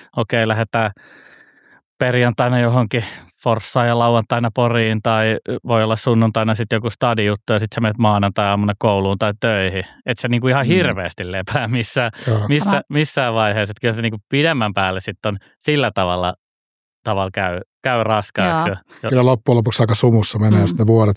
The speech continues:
Speaker 3: kun sä oot niinku, kun sulla ei ole koskaan periaatteessa aikaa lepää, että sä palaudut viikonlopusta melkein siellä töissä.
Speaker 4: Mm.
Speaker 3: Ja
Speaker 1: Niin.
Speaker 3: sit
Speaker 2: Niin.
Speaker 3: kun työt,
Speaker 4: Tää.
Speaker 3: työt alkaa painaa, niin sit sä, sulla ei oikein mitään niinku semmoista
Speaker 4: Mm.
Speaker 3: väliä siinä, missä palautuisit.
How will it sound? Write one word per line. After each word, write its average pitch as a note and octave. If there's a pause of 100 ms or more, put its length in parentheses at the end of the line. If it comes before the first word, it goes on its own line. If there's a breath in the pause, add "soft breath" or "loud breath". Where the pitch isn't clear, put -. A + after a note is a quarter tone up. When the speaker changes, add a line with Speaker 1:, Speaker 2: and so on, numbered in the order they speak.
Speaker 3:
kun A#2
sä A#2
oot A2
niinku, A2 (1400)
kun B2
sulla A2+
ei A2
ole G#2
koskaan G#2+
periaatteessa G#2
aikaa G2+
lepää, G2+
että G2
sä G#2+ (400)
palaudut A2
viikonlopusta A2
melkein G#2
siellä G#2
töissä. G#2
Speaker 4:
Mm. F#3
Speaker 3:
Ja F3+ (240 loud breath)
Speaker 1:
Niin. A2+ (340 loud breath)
Speaker 3:
sit A#2+
Speaker 2:
Niin. B2
Speaker 3:
kun A#2+
työt, C#3
Speaker 4:
Tää. F3+
Speaker 3:
työt E3
alkaa B2+
painaa, A#2
niin A#2 (580 loud breath)
sit A#2 (280)
sä, A2+ (180)
sulla -
ei A#2+
oikein A#2
mitään G#2+
niinku G#2
semmoista A2+
Speaker 4:
Mm. A#2+
Speaker 3:
väliä G#2+
siinä, G2+
missä G2+
palautuisit. G2+